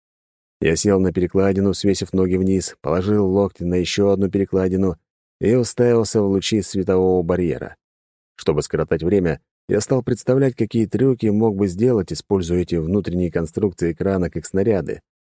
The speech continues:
Перекладины тут были наварены густо, но в разнобой. Где-то в одном порядке, где-то в другом,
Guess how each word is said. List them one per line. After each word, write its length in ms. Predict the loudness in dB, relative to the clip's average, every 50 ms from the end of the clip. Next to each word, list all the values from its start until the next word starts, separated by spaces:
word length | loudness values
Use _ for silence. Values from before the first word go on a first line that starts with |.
| _ _ _ _ _ _ _ _ _
Перекладины 640 | -4 -4 -2 0 2 2 4 4 2 2 2 0
тут 160 | 2 0 0 0
были 320 | 2 0 2 2 2 2
наварены 560 | 2 2 2 2 2 2 2 2 2 0 0
густо, 460 | 0 0 0 2 0 -2 -4 -6 -6
но 280 | -4 -2 -2 0 0 0
в 60 | 0
разнобой. 640 | 0 -2 0 0 -2 0 0 0 0 0 0 -4 -6 _ _ _ _ _ _ _ _ _
Где-то 340 | -2 0 0 2 2 0 0
в 60 | 0
одном 400 | 0 0 2 2 2 2 0 0
порядке, 640 | 0 0 2 2 2 0 0 -2 -2 0 0 0 -2
где-то 360 | -4 -2 0 0 0 0 -2
в 60 | -4
другом, 540 | -4 -4 -4 -2 0 0 2 2 0 -2 -4